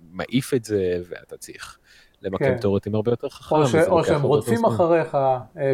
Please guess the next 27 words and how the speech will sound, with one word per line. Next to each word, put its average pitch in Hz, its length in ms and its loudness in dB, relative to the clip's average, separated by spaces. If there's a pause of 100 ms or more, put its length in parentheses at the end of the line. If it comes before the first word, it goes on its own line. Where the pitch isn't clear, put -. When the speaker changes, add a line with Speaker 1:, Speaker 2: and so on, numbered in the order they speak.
(100)
Speaker 2:
שזה 139 220 0
מה 139 120 -2
שקורה 135 460 2
ב-, 127 80 -2
אה, 135 260 2
Speaker 1:
כן. 139 220 4
Speaker 2:
המון 143 360 0
בק-, 139 160 0 (120)
בקלוק 143 360 0
טאוור. 135 380 4 (460)
אז 135 140 0
זהו, 165 300 4
אז, 135 220 -4
אה, 139 320 4
אחרי 156 260 0
שנמאס 151 580 2
Speaker 1:
כן. 185 80 2
Speaker 2:
לי 165 60 4
מהעין, 170 600 2 (580)
אה, 156 60 2 (440)
אמרתי, 147 320 2
טוב, 170 480 2
גיליתי 165 420 0
שאפשר 185 420 0
פשוט 170 220 -2
להתקדם 160 520 0 (240)
בעיקרון, 165 580 0